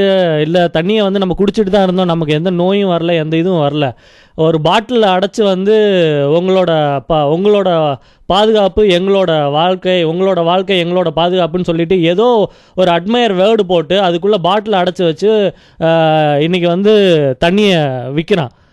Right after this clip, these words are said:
இன்னைக்கு அ-, அதை வாங்கி குடிச்ச பழகுனதுக்கு அப்புறம் இது, இது எவ்வளோ பெரிய முட்டாள்தனம்னு பாருங்களேன். ஒரு தண்ணின்றது எப்படி இருக்கணும் அப்படின்னா, அந்த தண்ணியில புழு வைக்கணுங்க.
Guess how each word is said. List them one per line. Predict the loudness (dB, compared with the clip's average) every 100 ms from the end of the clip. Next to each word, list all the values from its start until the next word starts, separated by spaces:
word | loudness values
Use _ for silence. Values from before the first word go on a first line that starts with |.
| _ _ -2
இன்னைக்கு | 0 2
அ-, | 4 4
அதை | 2 2
வாங்கி | 2 2 0 0
குடிச்ச | 0 0 2 2 2 -2 0
பழகுனதுக்கு | 2 2 0 0 0
அப்புறம் | -2 0 0 0 -2 -6 _ _
இது, | 0 2 4 2
இது | 0 2
எவ்வளோ | 2 2
பெரிய | 2 0
முட்டாள்தனம்னு | 0 -2 0 -2 0 -2 0
பாருங்களேன். | -2 -2 -2 -4 -6 _ _
ஒரு | -2 0 0 -2
தண்ணின்றது | 0 0 0 2 0 2
எப்படி | 0 0 0
இருக்கணும் | 2 0 0
அப்படின்னா, | -2 -2 -2
அந்த | -2 -2 -2
தண்ணியில | 0 0
புழு | 0 2 2
வைக்கணுங்க. | 2 0 -8 -10